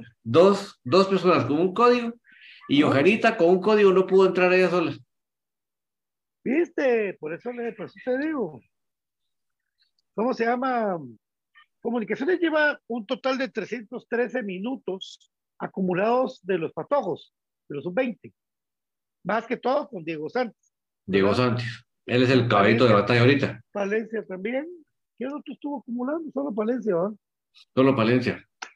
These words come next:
Speaker 1: Pero, pero estuvo en la banca ya Yo-, Joshua Trigueño. Yo creo que Joshua Trigueño, con la, con la expulsión de Londoño, se abre la puerta para que vaya a la banca otra vez.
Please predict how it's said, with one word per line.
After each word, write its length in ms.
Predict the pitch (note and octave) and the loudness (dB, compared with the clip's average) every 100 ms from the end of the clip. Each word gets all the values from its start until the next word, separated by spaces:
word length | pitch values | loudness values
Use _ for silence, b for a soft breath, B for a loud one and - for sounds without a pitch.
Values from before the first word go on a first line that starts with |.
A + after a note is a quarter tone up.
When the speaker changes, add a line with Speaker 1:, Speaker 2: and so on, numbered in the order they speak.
| B B _ | B B _
Speaker 1:
Pero, 300 | B2+ C3 C3 | 6 6 6
pero 160 | C3+ B2 | 4 4
estuvo 240 | B2 D#3+ | 6 6
en 60 | D3+ | 8
la 60 | |
banca 260 | C3+ D3 D3 | 6 6 4
ya 140 | D3 | 4
Yo-, 280 | D3+ D3 C3+ | 4 4 2
Joshua 220 | C3+ D#3 | 2 2
Trigueño. 400 | B2+ B2+ E3 F3+ | 2 4 6 6
Yo 140 | B2 C3 | 4 4
creo 160 | E3+ | 4
que 120 | D3 D3 | 4 2
Joshua 240 | D#3 E3+ | 2 2
Trigueño, 400 | C3 C#3 D#3+ C3 | 2 2 4 2
con 140 | A2+ | 2
la, 160 | G#2+ G2+ | 0 0
con 160 | G#2+ G#2+ | -2 0
la 80 | |
expulsión 480 | G#2 G#2+ G#2+ C3 E3 | -2 -4 -4 0 2
de 580 | E3+ D3 B2 G#2+ - - b b b _ | 4 4 4 2 0 -8 b b b _
Londoño, 440 | A2+ A2+ A2+ E3+ F#3 | 0 2 4 6 4
se 80 | D3 | 4
abre 120 | C#3 | 4
la 140 | C3 | 4
puerta 240 | C3+ C3+ B2+ | 2 0 2
para 160 | A#2 | 2
que 80 | A2+ | 2
vaya 180 | G#2+ A#2+ | 2 2
a 40 | |
la 100 | A2 | 4
banca 200 | A#2 B2 | 4 2
otra 140 | A#2+ A2+ | 2 0
vez. 180 | D#3+ | 0